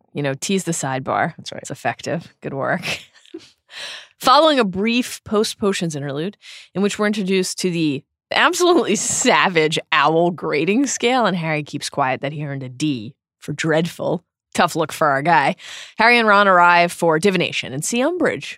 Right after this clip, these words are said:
Speaker 1: emerging through the trap door. She's there to inspect Trelawney. What could go wrong?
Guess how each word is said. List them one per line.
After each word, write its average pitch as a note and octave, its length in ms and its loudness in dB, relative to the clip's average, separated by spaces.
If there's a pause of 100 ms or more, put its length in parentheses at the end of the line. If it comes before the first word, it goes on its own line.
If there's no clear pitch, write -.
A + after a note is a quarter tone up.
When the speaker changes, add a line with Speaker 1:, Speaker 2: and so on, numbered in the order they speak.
Speaker 1:
emerging F3 400 -4
through F3 140 -4
the D#3+ 100 -6
trap D#3 300 -4
door. C3 220 -2
She's D#3 180 -4
there G#3 260 4
to - 120 -2
inspect F#3+ 360 0
Trelawney. F3 560 4 (100)
What G#3 440 4
could B3+ 300 2
go A#3+ 280 6
wrong? A3+ 640 6